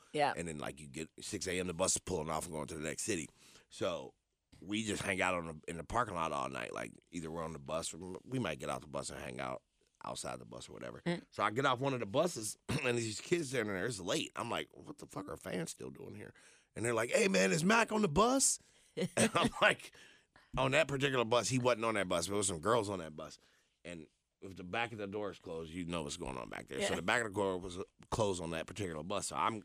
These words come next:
Speaker 2: I'm coming off, and he's like, they're like, "Yeah, man." One of the dudes is like, "Yeah, my sister's on that bus." I'm like, in my head, I'm like, "What the fuck?" Like,
Speaker 1: <laughs>
Speaker 2: "Your sister's on that bus?" So your sister is on a tour bus and left her little brother outside while you just sitting here waiting.
Speaker 1: Oh,
Speaker 2: She's doing
Speaker 1: God.
Speaker 2: godforsaken things on this tour bus right now.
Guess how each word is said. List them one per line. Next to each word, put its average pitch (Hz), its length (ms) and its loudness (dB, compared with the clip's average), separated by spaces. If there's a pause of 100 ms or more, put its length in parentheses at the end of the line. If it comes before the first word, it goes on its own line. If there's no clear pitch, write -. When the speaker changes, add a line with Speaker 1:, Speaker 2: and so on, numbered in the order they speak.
Speaker 2:
I'm 107 320 -2
coming 92 260 -8
off, 107 180 0 (380)
and 98 140 -2
he's 110 220 -2
like, 85 260 -6 (600)
they're 101 160 -2
like, 98 200 -4
"Yeah, 175 140 6
man." 165 380 4
One 139 160 2
of 127 60 0
the 120 40 -4
dudes 127 260 4
is 110 80 -2
like, 101 220 2
"Yeah, 147 140 2
my 131 140 0
sister's 127 420 2
on 110 100 4
that 104 160 2
bus." 85 300 0
I'm 82 160 0
like, 69 180 -2 (680)
in 120 120 4
my 113 100 6
head, 113 200 4
I'm 98 100 0
like, 85 160 -4 (100)
"What 120 220 -6
the 104 100 -4
fuck?" - 480 -4
Like, 98 240 0 (240)
Speaker 1:
<laughs> - 320 -14
Speaker 2:
"Your 117 160 2
sister's 123 680 0
on 135 160 2
that 131 200 0
bus?" 131 200 2
So 123 80 0
your 127 220 2
sister 127 480 0
is 92 120 -6
on 117 120 -4
a 113 60 -2
tour 117 320 -2
bus 85 240 -4
and 87 120 -6
left 104 200 0
her 92 80 -4
little 98 240 0
brother 104 380 2
outside 92 580 2
while 78 120 -6
you 95 180 -4
just 85 220 -6
sitting 98 220 -2
here 98 140 -4
waiting. 82 500 -2
Speaker 1:
Oh, - 120 -4
Speaker 2:
She's - 80 -4
doing 175 120 2
Speaker 1:
God. 170 280 2
Speaker 2:
godforsaken 98 640 0
things 87 240 -6
on 80 120 -8
this 65 100 -14
tour 85 200 -8
bus 60 220 -10
right 50 220 -12
now. 50 160 -10